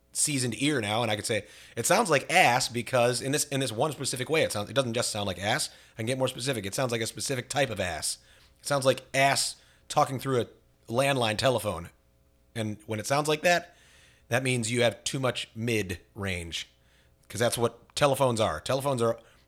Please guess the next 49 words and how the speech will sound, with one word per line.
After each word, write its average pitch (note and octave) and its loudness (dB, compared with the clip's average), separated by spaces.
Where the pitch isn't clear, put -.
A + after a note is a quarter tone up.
there's G2+ -6
no C#3 2
high, C#3+ 6
there's A#2+ 0
no A#2+ 4
low. A#2 4
It's, G#2+ 0
like, G2+ 0
all A#2+ 6
mid A#2 2
range, F#2 -4
and F#2 -8
it F2+ -10
sounds A2 -2
like G2+ 0
a A2 -6
telephone. G2 0
You A2 -6
know A#2+ 2
what A2 2
it G#2 -4
sounds F2 -2
like. C2+ -14
So - -12
if A#2 -6
you C3 2
hear E3+ 2
your E3 0
stuff D#3 0
sounding D3+ 0
like C3 0
a B2 -4
fucking B2 -2
telephone, G#2 -2
say, A#2+ -2
"Okay, C3 4
maybe B2 2
I B2+ 6
need B2+ 0
to B2 -4
do C3 2
a C3 2
mid C3 -2
cut G#2+ 0
or, G#2 -2
or A2+ -2
bump A#2 -2
the, A2 -2
uh, G2+ 0